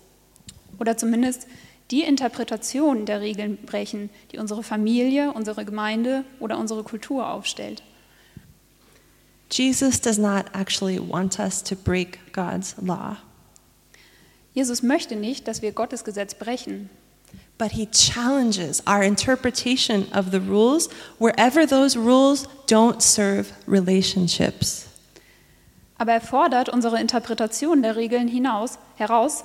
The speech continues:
Speaker 1: wenn die Regeln nicht unseren Beziehungen dienen.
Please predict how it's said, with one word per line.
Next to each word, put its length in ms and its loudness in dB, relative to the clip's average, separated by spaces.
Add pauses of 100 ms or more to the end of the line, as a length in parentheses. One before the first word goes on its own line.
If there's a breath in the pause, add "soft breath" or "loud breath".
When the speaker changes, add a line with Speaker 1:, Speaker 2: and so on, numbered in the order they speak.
Speaker 1:
wenn 140 -4
die 60 -4
Regeln 540 0 (140)
nicht 240 -6
unseren 320 -4
Beziehungen 580 0
dienen. 300 -12